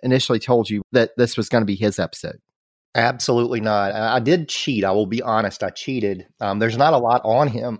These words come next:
Speaker 2: <clears throat> but I did go to, there's a profile page of him on the history dot navy dot M I L website. And it's about a paragraph. So it kind of just lists his accomplishments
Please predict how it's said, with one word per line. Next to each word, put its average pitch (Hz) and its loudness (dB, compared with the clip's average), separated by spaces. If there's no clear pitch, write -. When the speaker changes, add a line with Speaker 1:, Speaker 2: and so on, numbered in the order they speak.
Speaker 2:
<clears throat> 196 6
but 165 4
I 139 6
did 151 0
go 123 6
to, 120 -2
there's 110 0
a 104 0
profile 117 2
page 95 -2
of 101 0
him - -4
on 92 -6
the 87 -8
history 123 0
dot 104 2
navy 101 0
dot 95 0
M 104 -2
I 101 0
L 95 -2
website. 135 -4
And 151 0
it's 175 0
about 175 4
a - 4
paragraph. 98 2
So 104 -2
it - -8
kind 110 0
of 98 -2
just 101 -4
lists 104 0
his 107 2
accomplishments - 0